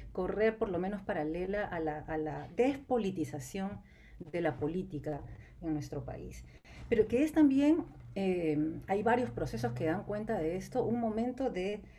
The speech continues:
eh, desciudadanización o disenfranchisement, ¿no? Estas lógicas más individualistas en las que estamos todos inscritos, eh, implican también estas otras formas de retroceso de,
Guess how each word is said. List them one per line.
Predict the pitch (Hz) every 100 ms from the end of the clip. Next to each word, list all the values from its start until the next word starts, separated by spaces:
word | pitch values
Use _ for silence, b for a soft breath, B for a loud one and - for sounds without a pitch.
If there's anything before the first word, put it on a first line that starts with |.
| B B
eh, | 185 -
desciudadanización | - 233 277 - - 226 202 160 151 143 151 - 226 233
o | 202
disenfranchisement, | 214 220 202 190 135 147 156 - - - - - - -
¿no? | 185 262
Estas | 226 220 233
lógicas | 226 247 - 240 233 220
más | 208 220 254
individualistas | 233 185 151 156 156 151 214 233 - 214 -
en | 156
las | 147
que | -
estamos | 196 226 226
todos | 190 196 202
inscritos, | 170 - - 226 226 240 - B B B B -
eh, | 180 165 156
implican | 220 202 226 349 - 165 156
también | 160 170 214
estas | 214 - 220
otras | 220 214 190
formas | - 247 220 202
de | 170
retroceso | 143 135 139 - 220 214 214
de, | 143 120 113